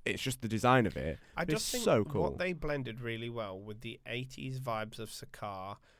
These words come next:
Speaker 2: with sixties artwork. And then, so everything that took place on Asgard was orchestral,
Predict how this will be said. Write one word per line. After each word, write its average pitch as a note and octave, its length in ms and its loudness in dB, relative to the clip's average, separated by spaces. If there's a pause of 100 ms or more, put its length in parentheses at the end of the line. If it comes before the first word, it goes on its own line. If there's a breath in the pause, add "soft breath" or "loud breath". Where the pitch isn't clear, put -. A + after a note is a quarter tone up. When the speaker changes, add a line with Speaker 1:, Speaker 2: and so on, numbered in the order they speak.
(140 soft breath)
Speaker 2:
with A2+ 500 -4 (140)
sixties - 680 -6 (100)
artwork. G#2 500 -8 (380)
And A#2+ 160 -2
then, A#2 220 0
so B2 280 0 (200)
everything D#3+ 400 0
that D3+ 140 -6
took - 160 -2
place C3 260 4
on A2+ 120 -4
Asgard A2 460 -4
was G#2+ 140 -10
orchestral, A2 680 -8